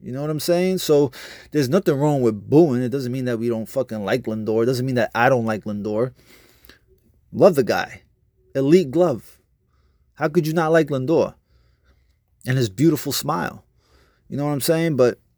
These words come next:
that's, that's what comes with playing in New York City, man. You gotta perform. And when you get in the, when you get in,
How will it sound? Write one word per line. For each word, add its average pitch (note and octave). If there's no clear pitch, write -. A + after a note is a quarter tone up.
that's, -
that's A#2+
what E3
comes D#3
with D3+
playing D#3
in D3+
New C3
York D3+
City, D#3+
man. G#2
You B2
gotta B2
perform. C3+
And G2
when A2
you C3
get C#3
in B2+
the, A2
when A#2
you D#3
get C#3
in, C3+